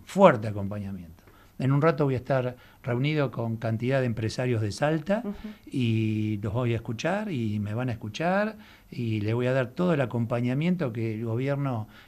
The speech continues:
Speaker 1: le estamos, este, otorgando. Sí, sí, claro. Mm.
Speaker 2: Eh, ¿vas a la unsa también, eh, en
Speaker 1: No,
Speaker 2: esta
Speaker 1: se juntan
Speaker 2: visita?
Speaker 1: todos en una institución
Speaker 2: Ajá.
Speaker 1: y ahí vienen todos, cam-, todos los sectores, este, todos allí. Así que, este, hay un cambio importante en la Argentina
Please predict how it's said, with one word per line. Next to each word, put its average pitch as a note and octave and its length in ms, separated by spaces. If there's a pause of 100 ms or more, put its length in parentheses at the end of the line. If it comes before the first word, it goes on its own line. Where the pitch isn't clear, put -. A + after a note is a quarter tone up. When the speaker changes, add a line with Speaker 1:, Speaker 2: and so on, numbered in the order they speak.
Speaker 1:
le A#2 120
estamos, A#2 600
este, G#2+ 640
otorgando. A#2 640
Sí, A#3+ 220
sí, B3 200
claro. F#3+ 280 (340)
Mm. D3+ 160
Speaker 2:
Eh, F#3 320
¿vas F3 180
a G3 60
la F3+ 140
unsa A#3 280
también, C4 520
eh, F3+ 280 (280)
en F#3 40
Speaker 1:
No, A3 200
Speaker 2:
esta - 100
Speaker 1:
se F#3 140
juntan A3+ 300
Speaker 2:
visita? G#3+ 140
Speaker 1:
todos A3 280
en E3 180
una F3+ 240
institución E3 840
Speaker 2:
Ajá. D#3 240
Speaker 1:
y - 20
ahí D#3+ 160
vienen B2 320
todos, G2 320
cam-, E3 260
todos G#3 140
los F3 100
sectores, G#2 540 (460)
este, A#2 280
todos C#3+ 360
allí. G#2+ 240
Así A2 240
que, C3 500
este, A2+ 520 (280)
hay C#3 140
un C#3+ 100
cambio D#3 260
importante A#2+ 540
en G#2 60
la A2+ 60
Argentina D3+ 680